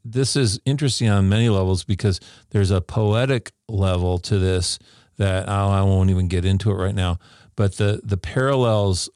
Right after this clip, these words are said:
of understanding the will, our will is compared to the flesh, overcoming the will, um, is kind of compared to salvation. And, and God is presented in two parts. God is presented as the Father who's,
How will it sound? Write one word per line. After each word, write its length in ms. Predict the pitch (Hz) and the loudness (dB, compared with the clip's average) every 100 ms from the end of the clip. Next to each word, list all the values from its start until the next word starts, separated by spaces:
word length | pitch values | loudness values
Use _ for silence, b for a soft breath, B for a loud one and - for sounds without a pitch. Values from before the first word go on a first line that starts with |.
| _ | _
of 220 | 104 92 | -2 -2
understanding 1000 | 87 110 107 101 - 104 107 110 92 87 B B B B B B - | 0 -2 0 -2 -2 0 2 2 0 -2 B B B B B B -4
the 100 | 104 | 0
will, 640 | 92 110 123 139 143 135 | 2 2 2 2 0 -2
our 240 | - 107 127 | -2 -2 0
will 420 | 110 101 95 98 | 2 2 2 0
is 180 | - 92 | -2 -6
compared 380 | - 98 101 95 | -4 0 0 0
to 60 | |
the 120 | 90 92 | -2 -4
flesh, 500 | - 101 95 87 - | -4 -2 -2 -4 -4
overcoming 560 | 107 107 101 123 123 117 | -2 -2 -2 -2 0 2
the 100 | 98 | 2
will, 420 | 92 92 90 87 b b b b | 2 2 0 -2 b b b b
um, 320 | 101 92 92 82 - _ _ _ _ _ - | -4 -2 -2 -4 -10 _ _ _ _ _ -8
is 360 | - 98 87 - | 0 2 2 0
kind 240 | 117 110 | 0 2
of 160 | 90 82 _ _ _ | 0 -4 _ _ _
compared 300 | - 101 101 | -4 0 0
to 60 | 92 | -2
salvation. 580 | 87 92 92 104 101 87 B B B B _ _ | -2 -2 0 0 0 -4 B B B B _ _
And, 180 | 110 107 | 0 0
and 260 | 117 104 98 | 0 0 0
God 320 | 110 117 131 | 0 0 0
is 200 | 131 101 | 0 -2
presented 540 | - 117 101 113 113 98 | 0 0 2 2 2 2
in 140 | 98 | 0
two 160 | - 113 | 0 -2
parts. 380 | 131 120 98 | 0 0 -2
God 240 | - 110 117 | -2 -2 0
is 100 | 110 | -2
presented 480 | - 101 110 107 101 | -2 0 2 2 2
as 160 | 95 | 0
the 100 | - | -2
Father 760 | 90 - 113 120 127 90 95 104 | -8 -4 -2 0 0 2 2 2
who's, 340 | 101 95 85 | 2 2 -2